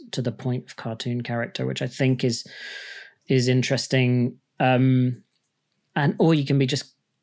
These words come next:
elusive and not say a lot. And, I, you know, some artists, they, that, that made them much more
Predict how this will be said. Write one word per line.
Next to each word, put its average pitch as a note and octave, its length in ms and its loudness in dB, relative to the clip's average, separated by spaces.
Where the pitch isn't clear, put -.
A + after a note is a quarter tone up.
elusive B2+ 760 0
and B2 260 2
not A#2+ 220 0
say B2 320 2
a A#2+ 60 4
lot. B2 400 4
And, C3 100 2
I, - 320 -4
you E3 160 2
know, C3 160 4
some C3+ 560 2
artists, B2 680 -2
they, C3 140 0
that, - 400 -4
that D#3 180 -2
made C#3 260 2
them C3 160 4
much - 320 0
more C#3 800 2